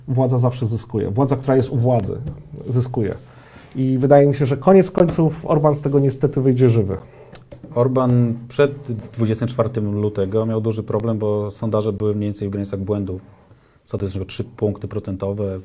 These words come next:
Speaker 2: raczej prowadził, a teraz już tam się rozwarło do siedmiu mniej więcej,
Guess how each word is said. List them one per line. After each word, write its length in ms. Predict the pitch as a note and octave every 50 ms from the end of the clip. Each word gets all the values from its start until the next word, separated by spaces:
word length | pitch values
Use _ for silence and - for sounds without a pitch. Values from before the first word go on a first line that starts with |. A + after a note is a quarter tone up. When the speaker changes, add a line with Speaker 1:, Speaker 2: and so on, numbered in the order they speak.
| _ -
Speaker 2:
raczej 220 | G2 F2 - G2
prowadził, 480 | - - F#2+ F#2 G2 G2+ G2+ G#2 A2 G2+
a 60 | G2+
teraz 280 | G2 A2+ A2 A2 G#2
już 220 | G#2+ G#2+ G2+ - -
tam 180 | - G#2+ G#2
się 160 | G2 - - G#2
rozwarło 460 | G#2 G2+ G#2 G#2+ A2 G#2+ G#2 G2 F#2
do 120 | F#2 F#2
siedmiu 320 | - - A2 G2+ F#2+ G2 F#2+
mniej 120 | F#2 F#2
więcej, 340 | F#2 F#2 F#2 - - G2+ G#2